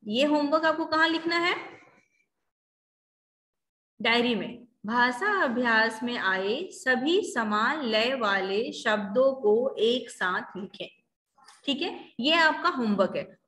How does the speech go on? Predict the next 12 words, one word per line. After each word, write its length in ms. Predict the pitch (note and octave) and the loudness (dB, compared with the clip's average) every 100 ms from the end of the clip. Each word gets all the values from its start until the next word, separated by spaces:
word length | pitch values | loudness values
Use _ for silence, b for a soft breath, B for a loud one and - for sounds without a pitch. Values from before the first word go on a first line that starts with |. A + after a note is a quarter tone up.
| - | -4
और 140 | B3 | -2
दूसरा 400 | A3 D#4+ D#4+ A#4 | -2 -4 -2 -2
homework 380 | C5+ D#4 B3+ C4 | 0 -2 0 0
जो 160 | A#3 B3 | 0 0
मैंने 220 | A#3 A3+ | 2 0
आपको 260 | G#3+ G#3+ | 0 0
बताया 300 | A3 G#3 G#3+ | 2 4 4
वो 180 | A3+ A3+ | 4 2
क्या 220 | A3 B3 | 2 2
है? 380 | B3 C4 D#4+ - B B | 2 0 -2 -4 B B
समान 520 | - C4+ B3+ C4+ F4+ | -2 0 2 4 2
लय 400 | G4+ C#4+ B3+ C4 | 2 0 0 0